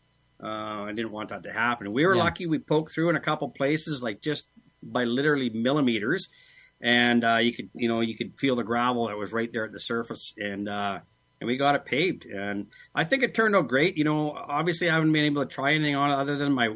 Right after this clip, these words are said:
Speaker 1: my, my work truck.
Speaker 2: Right.
Speaker 1: You know, a bunch of tools rolling around the back and everything else. I went out the next day and did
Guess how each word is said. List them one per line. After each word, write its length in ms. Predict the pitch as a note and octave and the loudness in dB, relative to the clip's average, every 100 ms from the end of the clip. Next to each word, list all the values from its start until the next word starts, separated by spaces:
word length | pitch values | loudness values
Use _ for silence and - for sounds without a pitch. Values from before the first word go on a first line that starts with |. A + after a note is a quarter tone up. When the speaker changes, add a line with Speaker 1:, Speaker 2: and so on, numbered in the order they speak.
| - | -2
Speaker 1:
my, 340 | A#2+ A#2 G#2 G2 | -2 0 -2 -4
my 220 | A2 G#2 | -4 -2
work 280 | G2+ D3 - | -2 -2 -2
truck. 340 | B2+ C#3 - - - | 0 0 -4 -16 -10
Speaker 2:
Right. 240 | D3+ D3+ A2+ | -2 0 0
Speaker 1:
You 80 | A#2 | 0
know, 140 | B2 | 0
a 40 | |
bunch 180 | A#2+ C3+ | 0 -4
of 180 | - - | -6 -2
tools 280 | D3 D3+ C#3 | 2 4 4
rolling 220 | C3+ C3+ | 2 2
around 300 | C3 B2+ B2+ | 2 0 -2
the 60 | A2 | 2
back 340 | A#2+ B2+ C3 | 4 4 4
and 80 | B2 | 2
everything 240 | B2 A2+ | 2 0
else. 260 | A#2 B2+ - | 0 0 0
I 40 | |
went 160 | A#2+ B2 | 0 2
out 120 | B2 | 0
the 60 | A2+ | 0
next 260 | A#2 A2+ | -2 -2
day 220 | A#2 A#2 B2 | -4 -2 -2
and 100 | A#2 | -2
did 240 | A2+ | -6